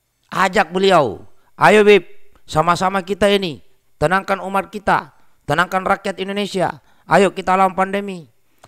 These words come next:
Selama itu kalian tidak lakukan, percuma kalian, tidak didengarkan suara kalian, tidak didengarkan. Jangankan kalian sekelas menteri, wakil presiden Republik Indonesia,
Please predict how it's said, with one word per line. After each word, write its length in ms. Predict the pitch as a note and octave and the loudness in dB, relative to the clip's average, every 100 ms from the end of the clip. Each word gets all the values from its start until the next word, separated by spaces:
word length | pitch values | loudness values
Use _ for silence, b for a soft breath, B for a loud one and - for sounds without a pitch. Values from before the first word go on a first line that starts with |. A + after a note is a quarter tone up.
| b | b
Selama 480 | - G3+ G#3+ A3 G#3+ | -4 2 2 2 -2
itu 160 | G3+ | -6
kalian 320 | F#3+ F#3+ F#3+ F#3 | -6 -4 -4 -6
tidak 180 | F3 E3 | -6 -4
lakukan, 560 | F3 F3 F#3 C#3+ C3+ C#3 | -4 -6 -10 -6 -8 -8
percuma 480 | F#3 F3 A3 G3 | -12 -12 -14 -12
kalian, 480 | C#3+ D3+ D#3+ D3+ D3+ | -10 -10 -10 -12 -14
tidak 240 | - G3+ G3 | -16 -14 -12
didengarkan 560 | G#3+ A3+ A#3+ - C3 | -12 -10 -10 -10 -14
suara 240 | A2 B2+ A#2 | -8 -6 -4
kalian, 400 | C3+ C#3 C3+ - | -6 -8 -10 -12
tidak 320 | A3+ G#3+ F#3+ | -6 -6 -4
didengarkan. 720 | G#3 G#3 G3 - E3+ D#3+ F#3+ _ _ _ _ _ _ _ _ _ _ _ | -6 -8 -8 -12 -16 -16 -18 _ _ _ _ _ _ _ _ _ _ _
Jangankan 560 | D#3+ F3+ G3 A3+ G#3 F#3 | -2 -2 -2 -4 -6 -6
kalian 320 | F3+ F#3+ F#3 | -4 -4 -6
sekelas 400 | F#3 D3+ D#3+ D#3 | -6 -4 -4 -4
menteri, 640 | F3 G3 D#3 B2+ G2 D#2+ _ _ _ - | -12 -14 -14 -12 -12 -14 _ _ _ -4
wakil 480 | C3 F3 F#3 G3 F#3+ | 4 4 4 -4 -6
presiden 400 | F#3 F3+ F3+ F3+ | -6 -4 -4 -2
Republik 480 | F#3 E3+ F3 F3 F3+ | -4 -4 -2 -4 -4
Indonesia, 720 | F3+ F3+ F3 B2 A#2+ C3+ - | -6 -4 -6 -4 -6 -6 -12